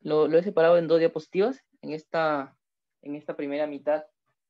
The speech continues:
vamos a hablar acerca de esta, de esta parte. Como le digo, yo se los he traducido y lo voy a, lo voy a resumir ya para que ustedes sepan los puntos, los principales puntos.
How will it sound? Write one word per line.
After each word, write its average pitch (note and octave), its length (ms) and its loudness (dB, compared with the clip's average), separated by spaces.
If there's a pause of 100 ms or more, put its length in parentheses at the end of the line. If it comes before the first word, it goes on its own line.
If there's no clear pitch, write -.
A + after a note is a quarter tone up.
vamos D#3+ 260 -10
a D#3 40 -8
hablar D3 240 -4
acerca D3+ 320 -6
de C#3+ 80 -4
esta, C#3+ 580 -10 (300)
de C#3 100 -14
esta - 240 -12
parte. D3+ 460 -2 (920)
Como E3 140 -10
le D#3 80 -2
digo, E3+ 160 -2
yo E3+ 80 -4
se E3+ 80 -10
los D#3+ 100 -8
he D#3+ 60 -8
traducido D#3+ 400 -6
y - 20 -6
lo C3+ 80 -4
voy C3+ 160 -4
a, C3+ 260 -6 (340)
lo C#3 60 -10
voy C#3+ 100 -4
a D3+ 40 0
resumir C3+ 460 -10
ya C3 120 -10
para B2+ 180 -10
que - 220 -18 (440)
ustedes C#3+ 260 -4
sepan D3+ 240 -4
los C#3+ 120 -6
puntos, D3 540 -4 (600)
los C#3 100 -18
principales D3 500 -2
puntos. - 380 -12